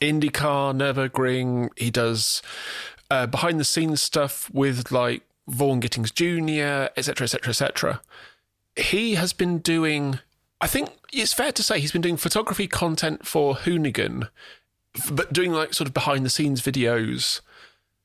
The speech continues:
and really showing what goes into his craft. But he made an announcement at the start of his latest video, and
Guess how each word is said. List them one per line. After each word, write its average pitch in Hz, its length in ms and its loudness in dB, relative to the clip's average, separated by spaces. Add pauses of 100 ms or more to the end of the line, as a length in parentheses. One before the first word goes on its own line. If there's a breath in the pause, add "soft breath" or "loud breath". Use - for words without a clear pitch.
and 135 220 2
really 147 600 2 (200)
showing 147 480 2
what 131 200 0
goes 123 260 2
into 117 180 0
his 113 140 0
craft. - 580 -2 (680 loud breath)
But - 260 0
he 170 260 0
made 233 540 0 (340)
an 160 100 2
announcement 160 600 0
at - 80 -4
the - 60 -2
start 165 300 0
of - 40 -6
his 165 140 -2
latest 147 340 0
video, 127 480 0 (1120 soft breath)
and 139 440 0